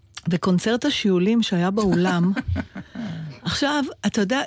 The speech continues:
Speaker 1: זה ממש, אה, בדקתי את ה-, קודם כל, אני גם השתעלתי, אז לא היה לי ממש
Speaker 2: מה שאבל הצחיק אותי זה בדיוק את.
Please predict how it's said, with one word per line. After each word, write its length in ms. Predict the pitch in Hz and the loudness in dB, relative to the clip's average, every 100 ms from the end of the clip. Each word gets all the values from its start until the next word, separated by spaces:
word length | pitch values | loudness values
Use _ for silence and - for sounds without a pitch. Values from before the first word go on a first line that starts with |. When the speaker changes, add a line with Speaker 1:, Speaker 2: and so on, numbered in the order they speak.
| 202 | 0
Speaker 1:
זה 140 | 185 | 2
ממש, 420 | 180 180 262 - | 4 4 2 0
אה, 160 | 359 277 | 0 2
בדקתי 520 | 190 160 220 - 285 | 2 0 -2 -2 -4
את 80 | 226 | -2
ה-, 80 | 175 | 0
קודם 180 | 277 | 0
כל, 140 | 320 311 | 2 4
אני 140 | 214 | 4
גם 240 | 202 196 214 | 4 2 2
השתעלתי, 580 | - - 156 170 - | 2 -4 -4 -4 -2
אז 120 | 165 175 | 0 2
לא 60 | |
היה 120 | 185 | 2
לי 100 | 208 | 4
ממש 540 | 214 185 180 185 196 196 | 4 4 4 4 2 0
Speaker 2:
מה 60 | |
שאבל 320 | 190 151 107 95 | 0 0 0 0
הצחיק 400 | 90 - 107 - | -2 -2 -2 -2
אותי 180 | - | -4
זה 140 | 85 85 | -4 -2
בדיוק 440 | 78 78 101 - - | -4 0 0 0 -8
את. 260 | 71 - | -10 -14